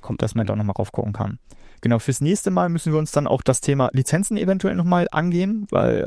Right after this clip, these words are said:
Speaker 2: äh, da gibt's ja auch, das ist ja auch so ein, so ein eigenes Thema für sich. Da gibt's ja grad in der Integration Suite zig unterschiedliche Möglichkeiten,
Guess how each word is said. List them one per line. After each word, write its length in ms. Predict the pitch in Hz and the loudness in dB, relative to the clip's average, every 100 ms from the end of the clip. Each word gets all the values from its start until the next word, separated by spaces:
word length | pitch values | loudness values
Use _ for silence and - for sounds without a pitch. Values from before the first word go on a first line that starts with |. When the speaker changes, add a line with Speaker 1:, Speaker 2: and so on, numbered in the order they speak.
| 78 92 | 0 2
Speaker 2:
äh, 40 | 135 | 2
da 120 | 135 | 0
gibt's 220 | 143 - | 0 0
ja 120 | 113 | 0
auch, 260 | - 139 - - - | 4 2 0 -10 -4
das 160 | - 123 | 0 2
ist 100 | 139 | 4
ja 80 | 110 | 4
auch 120 | 143 | 4
so 100 | 139 | 2
ein, 80 | 139 | 0
so 80 | 127 | 0
ein 80 | 127 | 2
eigenes 360 | 104 139 131 | 2 2 0
Thema 260 | - 139 127 | 0 2 2
für 140 | - | 0
sich. 160 | 120 127 | 0 2
Da 100 | 127 | 2
gibt's 300 | 117 - - | 0 -4 2
ja 240 | 123 120 117 - - | 4 4 0 -8 -10
grad 280 | - 127 - | 2 4 4
in 120 | 139 | 4
der 100 | 123 | 2
Integration 500 | - 113 113 127 135 | 2 2 4 4 2
Suite 280 | - 127 - | 0 0 0
zig 260 | - 151 - | -2 -2 0
unterschiedliche 600 | 147 139 - - 120 123 | 0 0 0 -2 0 2
Möglichkeiten, 920 | 131 139 127 - 123 113 113 117 | 2 2 0 2 2 2 2 0